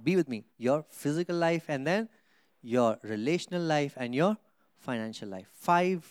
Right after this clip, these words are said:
dimensions of our lives. What are they? Spiritual, emotional, physical, relational,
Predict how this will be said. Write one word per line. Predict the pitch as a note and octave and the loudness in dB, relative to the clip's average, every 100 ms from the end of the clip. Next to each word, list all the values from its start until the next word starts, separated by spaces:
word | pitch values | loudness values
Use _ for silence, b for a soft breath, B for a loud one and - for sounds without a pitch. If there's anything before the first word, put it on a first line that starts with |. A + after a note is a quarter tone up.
| - _ B2+ | -20 _ -4
dimensions | C3 C3 C3 - B2+ | -2 -2 -4 -6 -10
of | A#2+ | -6
our | A#2 | -6
lives. | G#2+ G2+ - _ _ _ _ _ _ _ _ - | -6 -8 -14 _ _ _ _ _ _ _ _ 0
What | D3 | 4
are | D#3+ | 4
they? | C#3+ G2+ _ _ | 2 -2 _ _
Spiritual, | - - D#3 F3+ - G#3+ G#3+ _ _ _ _ _ _ _ | -18 0 0 2 0 0 -2 _ _ _ _ _ _ _
emotional, | A#2 A2 D#3 F#3 - F#3+ F#3+ - _ _ _ _ | -12 -2 0 0 -2 -6 -8 -10 _ _ _ _
physical, | - - E3 F#3+ - F#3 F#3 - _ b b - | -14 -2 0 -2 -4 -4 -4 -8 _ b b -10
relational, | G#2 G#2 D#3+ F3 - D#3+ D#3+ | -6 -2 0 0 -4 -6 -8